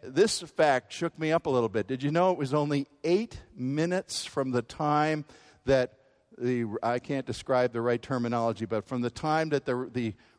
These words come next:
the waves of the sun leave the sun's surface, it's exactly eight minutes until it gets to your neck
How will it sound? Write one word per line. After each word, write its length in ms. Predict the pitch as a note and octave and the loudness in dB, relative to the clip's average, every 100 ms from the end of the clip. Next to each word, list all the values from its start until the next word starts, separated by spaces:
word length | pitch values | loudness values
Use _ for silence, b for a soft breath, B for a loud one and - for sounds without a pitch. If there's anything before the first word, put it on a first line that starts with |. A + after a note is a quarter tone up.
| b - | b -20
the 200 | G#2+ G#2+ | -6 -4
waves 640 | G2+ B2 D3+ E3 E3 - | 0 2 4 4 4 0
of 180 | - C3 | -6 -4
the 100 | C3 | -2
sun 560 | B2+ D#3 D3 D3+ D3 C3+ _ b b _ _ _ _ - | 0 2 2 2 -2 -10 _ b b _ _ _ _ -4
leave 680 | A#2+ C3 F#3 F#3+ G3 E3 | 0 2 2 2 2 0
the 120 | D3 C#3+ | -2 -2
sun's 360 | - E3+ E3 | 2 0 0
surface, 600 | - - F#3+ - A2+ - | -4 0 0 2 -2 0
it's 220 | C3 B2+ A2+ | -2 -2 -2
exactly 720 | A#2 B2 D#3+ E3 F3+ D#3+ D#3 b b - | -4 0 0 0 -2 -2 -2 b b -4
eight 320 | E3+ F3 F#3+ | 2 2 2
minutes 760 | D#3 E3 E3+ A#2+ G#2 - - - - _ _ _ _ _ _ _ _ | -2 2 2 0 -4 -6 -6 -8 -12 _ _ _ _ _ _ _ _
until 300 | A#2+ A#2+ D3+ | -6 2 2
it 140 | C#3 - | 2 2
gets 300 | C#3+ - - | 2 2 -4
to 120 | C3 | -2
your 260 | B2+ C#3+ | 4 4
neck 460 | C#3 C#3 D3 F#2 - | 4 2 0 0 -8